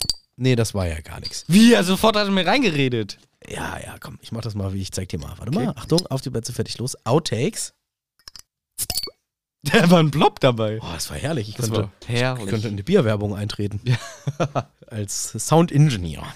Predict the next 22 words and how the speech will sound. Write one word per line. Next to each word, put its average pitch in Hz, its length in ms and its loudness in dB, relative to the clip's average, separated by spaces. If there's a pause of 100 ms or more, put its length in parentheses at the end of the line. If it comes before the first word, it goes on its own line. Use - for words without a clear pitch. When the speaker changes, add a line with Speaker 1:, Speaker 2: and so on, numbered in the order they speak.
(440)
Speaker 2:
Mhm. 147 220 -2 (720)
Speaker 1:
<laughs> 285 80 -2 (500)
Mir 226 1040 4
ist - 80 -4
so 311 140 6
schlecht, 285 320 6
hab 262 140 6
so 262 160 6
viel 277 160 2
getrunken. 208 580 4
Speaker 2:
<laughs> - 1300 0
Die 117 100 -2
ganzen 110 360 -2
Rülpser. 101 420 -8
Speaker 1:
Ja, 90 100 -6
gut, 104 220 -4
das 95 100 -10
Bier, - 140 -8
nee, 110 100 2
Kotzen - 340 -2
war 85 100 -2
das. 87 180 -8